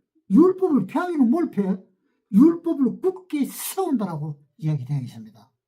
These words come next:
이거 어떻게 해? 이야기를 하시겠습니까? 하나님은 분명히 율법을 폐했습니다. 예수님이 오실 때에 율법을 폐했습니다.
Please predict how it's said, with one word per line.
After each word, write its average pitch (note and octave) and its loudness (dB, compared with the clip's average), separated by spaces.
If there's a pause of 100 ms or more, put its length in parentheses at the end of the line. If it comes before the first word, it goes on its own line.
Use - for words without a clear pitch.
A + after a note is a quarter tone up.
(300)
이거 C4 2
어떻게 A3 -4 (140)
해? G3 -6 (320)
이야기를 D3+ 2
하시겠습니까? - -14 (1700)
하나님은 E3 0
분명히 A#3+ 4
율법을 F3 -4
폐했습니다. - -12 (680)
예수님이 B3+ 6
오실 C4+ 0
때에 D#3+ -4 (300)
율법을 A#3+ 4
폐했습니다. G3 -6